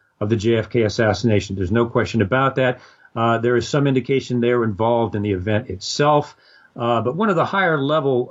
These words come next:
um, evidences of that is, is the Warren Commission overseeing, uh, supposedly, it was kind of a kangaroo, uh, uh, example, but, uh, t-, to, to, uh, investigate the assassination of John F.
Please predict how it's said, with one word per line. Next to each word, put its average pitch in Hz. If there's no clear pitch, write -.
um, 107
evidences 143
of 104
that 107
is, 120
is 120
the 120
Warren 185
Commission 117
overseeing, 156
uh, 113
supposedly, 107
it 127
was 117
kind 139
of 113
a 120
kangaroo, 117
uh, 101
uh, 101
example, 113
but, 117
uh, 127
t-, -
to, 151
to, 147
uh, 147
investigate 143
the 127
assassination 131
of 113
John 120
F. 101